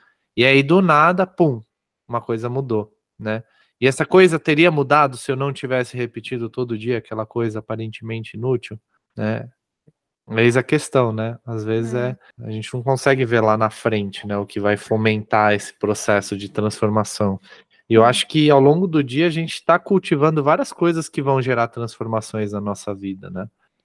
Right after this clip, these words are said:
Speaker 2: De alguma forma, né? Seja para o
Speaker 1: É.
Speaker 2: bem ou seja para o mal.
Speaker 1: Exatamente, exatamente, exatamente. Porque a gente tá constantemente se transformando, né? Tanto no
Speaker 2: Uhum.
Speaker 1: âmbito fisiológico quanto no âmbito psíquico. Qualquer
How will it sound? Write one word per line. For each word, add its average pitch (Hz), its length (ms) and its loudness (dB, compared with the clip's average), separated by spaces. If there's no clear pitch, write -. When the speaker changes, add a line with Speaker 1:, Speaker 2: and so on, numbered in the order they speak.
Speaker 2:
De 202 120 0
alguma 208 360 -2
forma, 214 480 0
né? 262 400 0
Seja 202 320 -2
para 220 220 2
o 143 60 6
Speaker 1:
É. 143 40 4
Speaker 2:
bem 233 320 4
ou 262 60 4
seja 254 280 4
para 220 220 -2
o 208 80 -6
mal. 220 220 6
Speaker 1:
Exatamente, 156 920 2
exatamente, 123 840 -4
exatamente. 117 580 -12
Porque 147 180 2
a 180 60 8
gente 190 260 2
tá 202 160 2
constantemente 127 840 -4
se - 100 -18
transformando, 104 840 -4
né? 101 220 -6
Tanto 123 280 0
no 196 160 4
Speaker 2:
Uhum. 156 40 6
Speaker 1:
âmbito 131 400 2
fisiológico 120 840 0
quanto 151 340 -8
no 120 120 -6
âmbito 113 260 -8
psíquico. - 380 -14
Qualquer 147 400 4